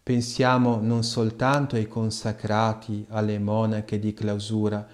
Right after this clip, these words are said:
ma pensiamo anche a qu-, a quanti nel mondo, soprattutto donne anziane,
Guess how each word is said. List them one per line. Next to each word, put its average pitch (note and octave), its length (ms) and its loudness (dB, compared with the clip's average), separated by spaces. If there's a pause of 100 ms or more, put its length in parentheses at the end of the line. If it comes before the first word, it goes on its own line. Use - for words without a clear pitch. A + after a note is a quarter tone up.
(540)
ma B2 240 2
pensiamo C#3+ 640 0
anche B2 440 2
a A#2+ 120 0
qu-, C#3 340 -6
a A#2 160 -2
quanti A#2 720 2
nel A#2 220 2
mondo, A2+ 640 2
soprattutto A#2+ 1040 -4
donne A2+ 400 0
anziane, G#2+ 800 -2